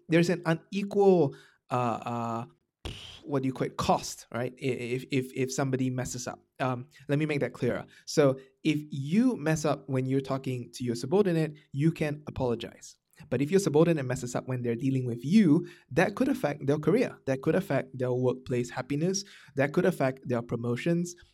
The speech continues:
That could affect, uh, all kinds of things because you are their manager and then makes you their boss, right? Or, or at least somebody with some power over their experiences, their lived experiences in the company. And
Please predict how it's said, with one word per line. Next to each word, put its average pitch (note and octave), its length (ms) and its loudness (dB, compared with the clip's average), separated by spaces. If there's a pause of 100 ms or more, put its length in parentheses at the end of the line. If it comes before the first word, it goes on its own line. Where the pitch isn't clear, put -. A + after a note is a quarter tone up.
(120)
That D3 120 2
could F3 140 2
affect, C#3+ 400 0
uh, A#2 180 -4
all F#3 220 4
kinds G3 400 -2
of - 80 -6
things G2 300 -12
because C3 400 0
you D3+ 240 2
are E3+ 100 6
their D#3 160 4
manager D3 500 0 (360)
and D#3 200 2
then C#3 300 2
makes D3 340 -2
you C#3+ 300 6 (260)
their C#3 200 6
boss, D#3 440 0
right? D3 240 -4
Or, B2 200 2
or B2 280 -2
at B2+ 120 -2
least B2+ 280 -2
somebody C3+ 420 2
with B2+ 340 -2
some C3+ 240 -4
power C#3+ 440 4
over B2 280 0
their B2 240 0 (280)
experiences, G#3 520 -2
their B2+ 120 2
lived C#3+ 360 8
experiences F3 600 0
in B2+ 140 -6
the B2+ 80 -2
company. - 380 -8 (720)
And D#3+ 280 0